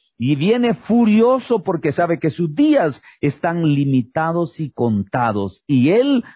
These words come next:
no se quiere ir solo al infierno. Así que él anda buscando a quién llevarse juntamente con él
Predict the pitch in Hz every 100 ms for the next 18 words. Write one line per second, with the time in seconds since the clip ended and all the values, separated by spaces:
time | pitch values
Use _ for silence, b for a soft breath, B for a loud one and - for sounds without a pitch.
0 | - 143 156 147 127 147 135 139 135 -
1 | 131 131 120 113 104 95 87 85 90 B
2 | B 120 160 165 196 180 190 175 143 127
3 | - 165 180 175 175 _ 127 - - 175
4 | 226 233 254 262 247 101 87 110 101 127
5 | 170 180 - 190 185 _ _ 147 170 165
6 | - 147 135 117 147 147 151 127 113 107
7 | 117 127 98 95